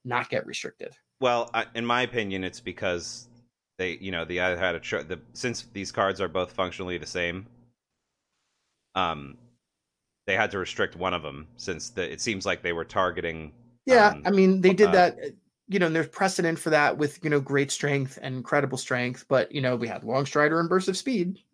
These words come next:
Speaker 1: and they're both restricted now.
Speaker 2: Right, I think they might res-, end up restricting this later on, but it seems like from, from the article, uh, what's his name? Dave Sanders decided that, you know, he says in the article here, "We want to, we, we want to encourage dynamic,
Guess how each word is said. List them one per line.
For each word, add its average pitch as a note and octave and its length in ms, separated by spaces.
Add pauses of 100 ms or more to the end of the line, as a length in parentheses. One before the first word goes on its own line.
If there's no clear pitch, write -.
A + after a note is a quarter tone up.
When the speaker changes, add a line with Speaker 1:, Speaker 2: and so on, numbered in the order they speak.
(140)
Speaker 1:
and F#2 300 (120)
they're A#2+ 160
both C#3+ 220
restricted - 380
now. C#3+ 220 (720)
Speaker 2:
Right, G#2+ 160
I A#2 80
think D3 180
they C3 120
might A#2 220
res-, F#2+ 240
end G#2+ 180
up F#2+ 160
restricting G2 440
this F#2 160
later F2 280
on, F2 240
but F2+ 220
it F#2 100
seems C#3 280
like A2 220
from, A2+ 320
from A2+ 240
the F#2 140
article, A2 560 (340)
uh, E2 400 (1040)
what's - 140
his D#2+ 80
name? D2 140
Dave F#2+ 260
Sanders G2+ 540
decided E2+ 520
that, D#2+ 240 (880)
you G2+ 80
know, F2+ 80
he G2 100
says A2 280
in G2+ 60
the G2 60
article F#2+ 300
here, F2 260
"We F2+ 140
want G2+ 220
to, - 160
we, G2 260
we G#2 160
want A2 220
to A2 100
encourage G#2 480
dynamic, G#2 680